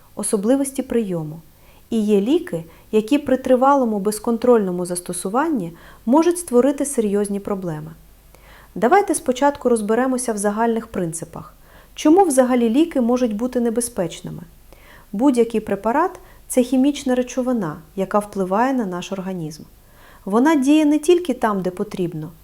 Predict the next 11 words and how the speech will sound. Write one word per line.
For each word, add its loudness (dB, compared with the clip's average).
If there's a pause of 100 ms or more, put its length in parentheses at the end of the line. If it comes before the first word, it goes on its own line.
(100)
а -4
на 0
весь 0
організм. -8 (580)
Печінка 0
має 0
його -2
переробити, -4 (300)
нирки 2 (280)
вивести, 0 (300)
шлунок -2